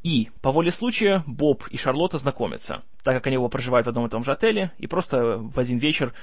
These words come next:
вместе ужинают в одном и том же ресторане. И на протяжении ближайших нескольких дней они находят друг в друге родственные души. Они понимают друг друга с полуслова, они проводят несколько ночей друг с другом, открывая для себя этот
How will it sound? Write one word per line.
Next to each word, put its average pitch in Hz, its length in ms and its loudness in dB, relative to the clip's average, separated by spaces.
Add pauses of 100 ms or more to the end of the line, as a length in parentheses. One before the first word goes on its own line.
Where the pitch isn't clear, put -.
(160)
вместе 127 420 0
ужинают 120 460 0
в 113 220 -2
одном 117 220 -2
и - 20 -14
том 117 120 -2
же 120 100 -6
ресторане. 78 480 -6 (240)
И 147 80 -2
на 160 60 4
протяжении 175 340 2
ближайших 175 520 2
нескольких 139 360 -8
дней 185 340 0 (440)
они 151 260 2
находят 151 420 2
друг 147 180 0
в 123 60 -8
друге 139 240 0
родственные 123 400 0
души. - 400 -10 (460)
Они 127 920 -2 (540)
понимают 139 380 4
друг 127 120 -4
друга 127 200 0
с - 40 -8
полуслова, 156 720 0 (120)
они 135 220 0
проводят 127 840 0 (220)
несколько 127 440 -2
ночей 117 440 0 (140)
друг 120 240 -6
с - 20 -10
другом, 170 400 0 (800)
открывая 139 480 6
для 127 100 0
себя 127 400 2
этот - 460 -4